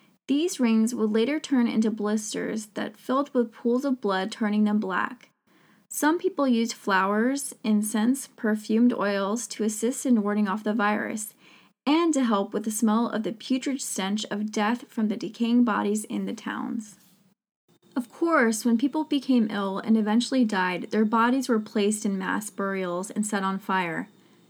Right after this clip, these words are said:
Ashes to ashes is quite an obvious reference to such a horrible experience. Some scholars may note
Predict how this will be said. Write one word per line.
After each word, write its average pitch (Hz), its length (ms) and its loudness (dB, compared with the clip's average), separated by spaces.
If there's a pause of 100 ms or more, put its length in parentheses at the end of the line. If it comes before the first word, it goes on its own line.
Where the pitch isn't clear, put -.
(400)
Ashes 285 540 4
to - 240 -2
ashes 190 520 0
is 220 240 -2
quite - 500 0
an 220 160 4
obvious 208 480 2
reference 185 480 -4
to - 120 -4
such 226 360 0
a 240 40 0
horrible 202 480 -2
experience. 175 840 -8 (580)
Some 302 440 4
scholars 196 580 0
may 185 160 -2
note 175 320 -6